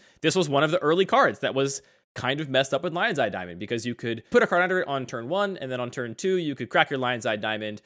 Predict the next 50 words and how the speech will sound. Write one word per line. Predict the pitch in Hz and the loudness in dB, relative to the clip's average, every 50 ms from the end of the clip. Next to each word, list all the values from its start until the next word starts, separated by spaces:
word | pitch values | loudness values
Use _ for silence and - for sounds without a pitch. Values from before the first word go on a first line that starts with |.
| _ _ - | _ _ -12
and | 120 120 | -8 -4
then | 120 135 | 0 2
afterwards | 156 151 - 139 117 117 120 113 101 | 2 2 2 -2 -4 -4 -4 -6 -6
put | - 135 - | -8 -12 -10
the | - | -8
card | - 131 117 104 | -4 -2 -2 -2
back | - 123 123 123 - | 0 -2 -2 -2 -4
in | 113 | -8
your | 110 98 | -8 -8
hand | 110 104 101 101 101 | -6 -6 -6 -6 -6
and | - 113 104 | -10 -12 -10
cast | - 107 104 - - | -6 -6 -6 -6 -8
it | - | -12
with | 85 - - | -14 -12 -12
the | 95 | -8
mana | 98 101 98 92 | -6 -6 -6 -6
from | 90 - 90 | -8 -12 -12
Lion's | 90 90 90 95 85 | -10 -10 -10 -8 -8
Eye | 85 80 80 | -8 -10 -8
Diamond. | - 78 78 - 78 87 95 | -8 -10 -10 -10 -12 -12 -12
And | 98 | -10
so | - - 123 113 107 - - - - - - _ _ _ _ _ _ _ - | -4 -2 -2 -2 -2 -2 -6 -16 -20 -20 -20 _ _ _ _ _ _ _ -2
this | 139 214 226 | -2 0 0
is | 269 226 | 2 0
a | 185 | 0
combo | - - - 139 151 165 185 196 | -2 0 0 0 2 2 2 2
that, | 156 160 - | 2 2 0
like, | 123 123 117 110 - - _ _ _ _ _ _ _ _ | 0 0 0 -2 -2 -8 _ _ _ _ _ _ _ _
was | - 117 113 117 143 160 185 165 139 | -16 -12 -4 2 6 6 6 6 2
good | 117 120 135 143 175 175 175 | -2 0 2 2 2 2 -2
for, | - - 139 | -8 -6 -2
like, | 127 120 110 - | 0 0 0 0
a, | 110 104 - - | -2 -2 -2 -4
a | 117 113 - - | -6 -8 -8 -8
hot | - - - 160 - - - | -10 -8 -4 -4 -6 -6 -6
second | - - 185 185 208 202 202 202 | -6 -4 -4 -2 -2 -4 -4 -6
there | 202 185 185 190 196 196 202 | -8 -6 -2 -2 0 0 0
in | - - 196 185 | -2 -2 -4 -2
Magic's | 180 180 185 175 185 - - | -2 -2 -2 -2 -4 -6 -6
history, | 190 170 - 202 202 | -8 -6 -4 -4 -4
but | 151 - - | -4 -4 -6
since | - 151 151 139 | -6 -6 -6 -6
then, | - 147 143 143 151 139 | -2 0 0 0 0 -4
Scepter, | 123 - 135 135 - 135 120 | -4 -4 -4 -2 0 0 -2
I | 117 | -2
think, | - 135 120 | -2 -4 -6
has | 117 107 | -6 -6
been | - 113 110 | -6 -6 -2
woefully | 110 110 120 120 - 117 113 101 | -2 -2 -2 -2 -4 -4 -4 -4
unplayable. | 104 101 - - 110 120 131 151 160 180 185 | -4 -4 -4 -4 -2 -2 -2 -2 -2 -4 -4